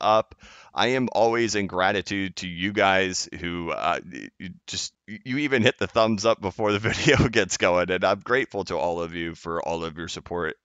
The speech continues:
Uh, it's, it's been, I, I've said this before, I hope you <laughs> don't get tired of me saying it. It's just, uh, I'm, I'm real grateful for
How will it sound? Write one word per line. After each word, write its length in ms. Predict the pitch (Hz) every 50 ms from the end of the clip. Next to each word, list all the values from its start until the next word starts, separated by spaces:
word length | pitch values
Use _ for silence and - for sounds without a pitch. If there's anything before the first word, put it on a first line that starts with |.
| _ _
Uh, 280 | - - - - - - - _ _ _ _ _ _ _ _ _ -
it's, 340 | - 82 78 73 - - -
it's 240 | 85 82 - - -
been, 360 | - 98 90 90 87 87 85
I, 200 | 73 73 80 78 -
I've 140 | 95 87 -
said 220 | - - 151 147
this 120 | 147 139 -
before, 340 | 113 - - 120 104 90
I 160 | 90 92 90 87
hope 160 | 107 113 127
you 60 | 113
<laughs> 20 |
don't 180 | - - - 98
get 200 | - - - -
tired 380 | - - - 95 104 117 110 104
of 80 | 87
me 120 | 92 90 85
saying 420 | - - 82 80 85 82 76 76
it. 160 | 78 78 80
It's 240 | 92 95 - - -
just, 240 | 98 90 - - -
uh, 180 | 80 78 78 - - - - - - - - - _ _ _ _ -
I'm, 200 | - 85 90 - - -
I'm 180 | 87 98 98 104
real 140 | 110 104
grateful 520 | 92 101 90 85 80 - 85 78 80 80 - _ _
for 300 | - - 80 76 67 -